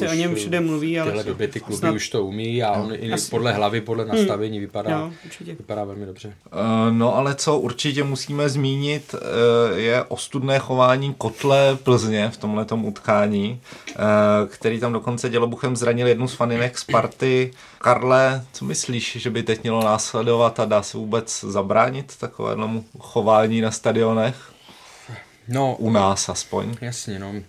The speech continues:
Speaker 2: Je, vždycky je to citlivé téma, jo. Samozřejmě, když se to otevřelo, tak, eh, plzeňští si stěžovali fanoušci, že,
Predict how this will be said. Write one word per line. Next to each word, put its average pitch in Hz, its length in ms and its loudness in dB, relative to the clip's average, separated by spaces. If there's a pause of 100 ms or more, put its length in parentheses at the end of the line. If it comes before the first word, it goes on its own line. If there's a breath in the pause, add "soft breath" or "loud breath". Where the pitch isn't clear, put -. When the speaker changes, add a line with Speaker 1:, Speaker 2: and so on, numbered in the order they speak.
(540 loud breath)
Speaker 2:
Je, 117 160 -6
vždycky 131 320 2
je 135 40 6
to 143 100 4
citlivé 123 380 -2
téma, 113 320 -4
jo. 104 140 -6
Samozřejmě, 113 320 -8
když 104 140 -10
se 127 80 -8
to 120 120 -2
otevřelo, 117 400 -4
tak, 113 140 -6 (100)
eh, 110 280 -2
plzeňští 113 540 -10
si 113 140 -14
stěžovali 113 760 -6
fanoušci, 110 400 -10
že, 107 120 -8